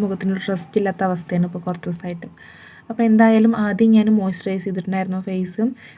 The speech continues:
പിന്നെ ദാ സി സി ക്രീമാണ് എടുത്തിട്ടുള്ളത്. ആ, സി സി ക്രീം അത്യാവശ്യം നല്ല കവറേജ് തരുന്നുണ്ട് കേട്ടോ എനിക്കും. അപ്പോൾ അതുകൊണ്ട് തന്നെ ഇതാണ് ഞാനിപ്പോൾ ഡെയിലി യൂസ് ആക്കാറ്. ഡെയിലി അല്ല, ആ,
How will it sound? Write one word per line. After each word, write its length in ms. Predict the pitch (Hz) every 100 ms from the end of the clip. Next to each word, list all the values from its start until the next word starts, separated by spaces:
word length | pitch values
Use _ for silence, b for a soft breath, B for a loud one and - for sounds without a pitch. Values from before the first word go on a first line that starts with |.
| -
പിന്നെ 180 | 196 185
ദാ 60 | 190 196
സി 100 | 190
സി 160 | 175 180 175
ക്രീമാണ് 400 | 190 190 196 180
എടുത്തിട്ടുള്ളത്. 600 | 180 175 170 196 190 170 180 220 220 B B B
ആ, 60 | 190 190 175
സി 80 | 196
സി 60 | 202
ക്രീം 220 | 208 214 220
അത്യാവശ്യം 440 | 220 190 180 196
നല്ല 260 | 196 196 202
കവറേജ് 420 | 220 196 180 175 180
തരുന്നുണ്ട് 340 | 175 170 170
കേട്ടോ 160 | 170 185
എനിക്കും. 280 | 185 185 202 214 B B
അപ്പോൾ 160 | - 208
അതുകൊണ്ട് 300 | 196 196 190
തന്നെ 140 | 190 208 196
ഇതാണ് 380 | 190 202 190 196
ഞാനിപ്പോൾ 360 | 196 190 185 190 190
ഡെയിലി 340 | 185 180 196 - 185
യൂസ് 220 | 185 175 190
ആക്കാറ്. 340 | 180 185 185 - 190
ഡെയിലി 260 | 190 190 220
അല്ല, 100 | 226 247 202
ആ, 100 | 196